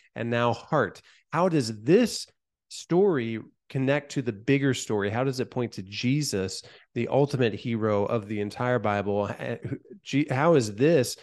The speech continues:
story, which is ultimately about Jesus, medicine to our sin-sick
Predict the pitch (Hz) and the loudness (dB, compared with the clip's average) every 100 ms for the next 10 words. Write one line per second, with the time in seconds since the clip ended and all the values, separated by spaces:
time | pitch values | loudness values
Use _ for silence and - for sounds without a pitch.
0 | _ - - 135 170 127 110 110 107 117 | _ -14 0 2 4 2 0 -2 -2 -2
1 | 123 117 110 104 104 98 104 131 113 95 | -2 -2 -2 -2 -4 -4 -4 -4 -4 -6
2 | 101 110 139 151 - 95 92 - - _ | -4 0 0 -2 -2 -4 -4 -8 -20 _
3 | - 131 113 110 - 123 113 104 - 104 | -2 2 2 0 -2 -4 -2 -4 -4 -4
4 | 92 | -6